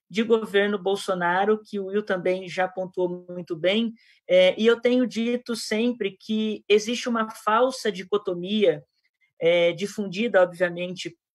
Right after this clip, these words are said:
por esse contexto bolsonarista, fascista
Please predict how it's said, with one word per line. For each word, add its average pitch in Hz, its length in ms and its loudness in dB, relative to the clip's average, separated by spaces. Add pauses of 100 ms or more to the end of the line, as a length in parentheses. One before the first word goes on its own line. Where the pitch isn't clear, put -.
por 190 140 -2
esse 190 200 -4
contexto 180 560 -8
bolsonarista, 175 840 -4
fascista 170 800 -4